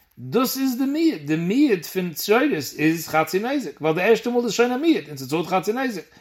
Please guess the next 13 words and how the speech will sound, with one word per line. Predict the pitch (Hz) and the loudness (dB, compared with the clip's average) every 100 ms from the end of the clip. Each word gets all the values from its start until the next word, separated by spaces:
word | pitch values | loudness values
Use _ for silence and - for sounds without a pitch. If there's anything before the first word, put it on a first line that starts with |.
| _ _ | _ _
Es | - | -10
ist | |
nicht, | 156 | -6
du | 269 | -2
kannst | 196 135 - | -2 -4 2
zweite | 165 170 - | 4 4 0
Miet | 151 165 147 | -2 -2 0
noch | 160 131 | -4 0
drei | 143 143 135 | 2 2 0
Mal. | 165 | -2
Der | 175 202 | -2 2
erste | 226 - | 0 0
Mal | 240 269 277 214 | -6 2 4 4